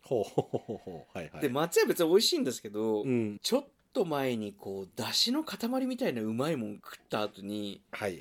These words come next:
Speaker 1: はいはいはい。
Speaker 2: 牛飯と特にサラダ
Speaker 1: うんうんうんうんうん。
Speaker 2: 食べたらもう何にも味がしなくて。
Speaker 1: <laughs>
Speaker 2: いや、美味しいんですよ、
Speaker 1: まあ、
Speaker 2: 普段は。
Speaker 1: 仕方ない。うんうん。
Speaker 2: でもなんかね、
Speaker 1: まあ、致し方ないというか、
Speaker 2: キノコの美味しさの後に食べても何も味しなくて。
Speaker 1: はい。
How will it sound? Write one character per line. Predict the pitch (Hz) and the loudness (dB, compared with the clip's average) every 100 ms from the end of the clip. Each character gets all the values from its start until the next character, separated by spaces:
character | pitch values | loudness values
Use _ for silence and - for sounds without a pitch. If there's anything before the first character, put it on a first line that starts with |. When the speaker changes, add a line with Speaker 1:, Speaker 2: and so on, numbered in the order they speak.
| - | -8
Speaker 1:
は | 90 | -8
い | 73 - | -8 -8
は | 85 | -8
い | 71 - | -8 -10
は | 85 | -10
い。 | 76 - | -10 -14
Speaker 2:
牛 | 117 131 202 269 269 | -10 -4 -2 0 0
飯 | 277 247 | -2 -6
と | 240 | -8
特 | - 240 | -6 -6
に | 202 | -4
サ | - 214 | -4 -2
ラ | 262 | -2
ダ | 98 - _ _ - | -4 -10 _ _ -6
Speaker 1:
う | 123 | -2
ん | |
う | |
ん | 110 | 0
う | |
ん | 92 92 104 95 90 | -2 -4 -4 -4 -4
う | 104 | -4
ん | |
う | |
ん。 | 104 | -2
Speaker 2:
食 | 90 | -2
べ | |
た | 95 | -2
ら | 110 | -2
も | 95 107 | -2 -4
う | |
何 | 92 98 113 233 392 | -6 0 4 4 4
に | 440 | 6
も | 403 | 6
味 | 359 | 6
が | 339 | 6
し | 311 | 6
な | 359 | 4
く | - | 6
て。 | 123 98 - - | 2 2 -4 -12
Speaker 1:
<laughs> | - 139 - - 143 - - - 147 - 151 - 165 | -4 -2 0 0 0 0 -2 0 -2 -2 -4 -4 8
Speaker 2:
い | |
や、 | - - | 8 8
美 | - | 10
味 | - | 10
し | |
い | 440 | 10
ん | |
で | 185 | 6
す | 165 | 8
よ、 | |
Speaker 1:
ま | 170 | 10
あ、 | |
Speaker 2:
普 | |
段 | 147 | 10
は。 | 117 | 10
Speaker 1:
仕 | |
方 | |
な | 123 | 8
い。 | 123 | 4
う | 147 | 4
ん | 139 120 117 | 4 4 2
う | |
ん。 | |
Speaker 2:
で | 113 | 0
も | 110 | -2
な | |
ん | 110 | -2
か | 127 | -2
ね、 | |
Speaker 1:
ま | 113 | -2
あ、 | |
致 | 107 98 | -2 -4
し | - | 0
方 | 101 | 4
な | - | 6
い | 427 | 6
と | - | 4
い | |
う | |
か、 | - | 4
Speaker 2:
キ | |
ノ | |
コ | 147 131 | 6 8
の | 151 | 8
美 | |
味 | 202 | 6
し | - | 4
さ | - 262 | 2 2
の | 240 240 | 4 2
後 | 247 | 2
に | 160 | -2
食 | 160 139 | -4 -6
べ | |
て | 120 | -6
も | 107 | -4
何 | 110 147 247 285 | -2 2 2 0
も | 302 | -2
味 | 254 247 | -4 -2
し | - | -2
な | 226 | -4
く | 208 | -8
て。 | - 113 | -6 -4
Speaker 1:
は | |
い。 | 107 | -4